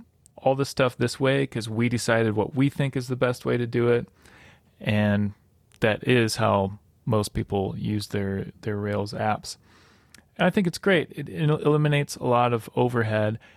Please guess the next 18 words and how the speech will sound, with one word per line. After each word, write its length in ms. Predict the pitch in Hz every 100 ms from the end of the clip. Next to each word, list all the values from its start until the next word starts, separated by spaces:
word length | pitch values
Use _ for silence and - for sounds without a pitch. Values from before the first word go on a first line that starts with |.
| _
And 200 | - 123
then 120 | 131 127
I've 360 | 117 104 - - - _ _ - -
used 320 | 131 120 110
some 160 | 113 -
other 220 | 123 127
technologies. 760 | - 117 110 107 107 113 110 113
I've 140 | 107
done 160 | 107 104
some 180 | 104
JavaScript 680 | 98 110 110 113 - 117 107 -
stuff, 480 | - 117 107 107 - - - - - _
and 240 | - 110 107
it's 160 | 101
just 240 | - 117 -
astonishing 800 | 107 - 107 107 110 - 104 101
how 180 | 104 107
much 320 | 101 98